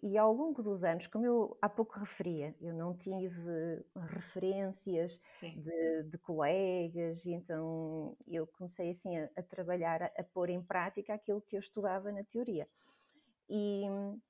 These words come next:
Speaker 1: e eu comecei a perceber que havia pessoas que não faziam os exercícios que eu pedia,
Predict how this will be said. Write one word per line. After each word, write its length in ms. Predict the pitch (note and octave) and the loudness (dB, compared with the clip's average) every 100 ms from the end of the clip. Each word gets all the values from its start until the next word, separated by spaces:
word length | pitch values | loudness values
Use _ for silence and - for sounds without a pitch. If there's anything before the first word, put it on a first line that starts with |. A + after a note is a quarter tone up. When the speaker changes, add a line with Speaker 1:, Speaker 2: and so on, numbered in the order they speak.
| _ _ - | _ _ 2
Speaker 1:
e 100 | G#3+ | 4
eu 80 | G#3 | 4
comecei 320 | A3 - G3 | 0 0 0
a 60 | |
perceber 580 | G3 - - F#3 F3+ F3+ | -2 -8 -6 0 2 0
que 140 | - G3 | 0 -2
havia 600 | F#3 G3+ F#3+ F3+ D#3+ E3 _ _ _ _ - | 0 -2 0 2 0 -2 _ _ _ _ -20
pessoas 640 | - - G#3 G3 F#3 F3 - | -16 0 4 4 4 0 -4
que 580 | _ F#3 F3+ E3+ E3 D#3+ D#3 D3+ D3+ - | _ -2 2 2 2 0 -2 -4 -8 -8
não 220 | G#3+ G3 G3 | -4 -2 -2
faziam 300 | G3 F3+ F3 | -2 -2 -2
os 60 | |
exercícios 440 | F3+ F3 - F3+ - | -2 -4 -6 -10 -6
que 100 | E3+ | -6
eu 40 | |
pedia, 880 | E3 C4+ G#3 G#3+ G3+ G3+ F3+ F3+ | -4 -4 0 0 2 2 2 2